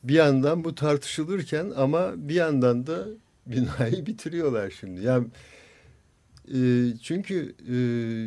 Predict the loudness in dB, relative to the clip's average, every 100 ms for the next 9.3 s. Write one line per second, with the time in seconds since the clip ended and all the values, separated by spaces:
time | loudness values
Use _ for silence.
0 | -10 -14 -20 -20 -16 -6 0 0 2 0
1 | 0 0 2 2 2 2 2 -2 -6 -12
2 | -10 -4 -4 -2 2 2 0 -8 -4 -2
3 | 0 -2 -6 -8 -6 -2 0 2 2 0
4 | -2 0 0 0 0 0 0 0 0 0
5 | 0 0 2 2 2 0 -4 -6 -2 0
6 | 0 -2 -2 0 2 2 0 -2 -4 0
7 | 0 0 0 -2 -4 -6 -4 -2 -2 -4
8 | -6 -6 -8 -10 -10 -10 -10 -10 -12 -14
9 | -14 -14 -14